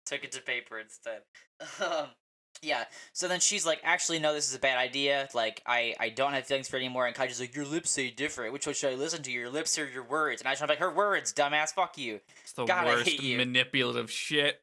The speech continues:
Speaker 1: Yeah, he fucking sucks.
Speaker 2: Fuck
Speaker 1: Um,
Speaker 2: Kaji.
Speaker 1: fuck Kaji.
Speaker 2: Berate Shaggy Rogers, motherfucker.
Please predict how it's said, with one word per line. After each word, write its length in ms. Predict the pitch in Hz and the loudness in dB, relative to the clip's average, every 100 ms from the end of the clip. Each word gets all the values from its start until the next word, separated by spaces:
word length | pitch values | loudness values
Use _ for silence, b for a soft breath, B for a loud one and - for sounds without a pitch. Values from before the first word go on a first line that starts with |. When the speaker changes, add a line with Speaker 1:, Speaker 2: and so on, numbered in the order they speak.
| _ | _
Speaker 1:
Yeah, 100 | 120 117 | -12 -12
he 60 | 147 | -8
fucking 280 | 170 139 - | -6 -4 -2
sucks. 540 | - 117 104 - - | -2 -2 -4 -8 -10
Speaker 2:
Fuck 100 | 127 202 127 | 0 2 2
Speaker 1:
Um, 60 | 127 | 2
Speaker 2:
Kaji. 480 | 156 131 120 120 117 _ _ | 2 2 0 -8 -12 _ _
Speaker 1:
fuck 280 | 220 233 - | -2 -2 0
Kaji. 580 | 196 190 185 185 180 185 _ _ _ - | 2 2 -2 -6 -8 -10 _ _ _ -2
Speaker 2:
Berate 400 | 120 120 117 - | -2 0 -2 -2
Shaggy 400 | 135 110 110 107 | -4 -6 -8 -8
Rogers, 340 | 113 107 110 | -10 -10 -8
motherfucker. 580 | 113 110 117 113 113 | -8 -8 -6 -6 -6